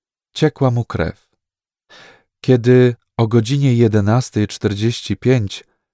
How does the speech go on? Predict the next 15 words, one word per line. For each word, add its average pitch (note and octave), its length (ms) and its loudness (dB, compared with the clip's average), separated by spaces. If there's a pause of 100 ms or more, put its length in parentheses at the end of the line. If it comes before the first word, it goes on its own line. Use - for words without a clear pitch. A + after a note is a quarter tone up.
(160)
przyjechali G#2 560 0
lekarze G2+ 540 -2
i F#2+ 100 -2
go F#2+ 140 0
zbadali, F#2+ 640 -2 (640)
stwierdzili A#2+ 680 -2
zgon. E2+ 440 -6 (1200)
Zanim C#3+ 400 0
jego A2+ 220 0
ciało B2+ 400 0
można G2+ 360 -2
było G2+ 280 0
przetransportować A2 1200 -4
do F#2 180 0
kostnicy, G#2+ 760 -6